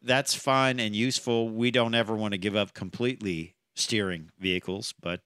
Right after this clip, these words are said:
uh, you know, that's, I'm more excited. I always say I'm more excited about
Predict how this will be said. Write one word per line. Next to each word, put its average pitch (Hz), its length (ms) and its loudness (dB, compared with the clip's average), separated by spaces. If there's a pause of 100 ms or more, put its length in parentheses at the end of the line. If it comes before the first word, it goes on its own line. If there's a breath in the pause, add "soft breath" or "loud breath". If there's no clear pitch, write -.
(120)
uh, 87 260 -2 (1000)
you 110 140 0
know, 85 200 -6
that's, - 400 0
I'm 117 160 0
more 131 240 4
excited. 113 500 2
I 127 120 4
always 139 240 4
say 117 120 4
I'm 110 100 0
more 110 180 -2
excited 104 340 0
about 92 320 -2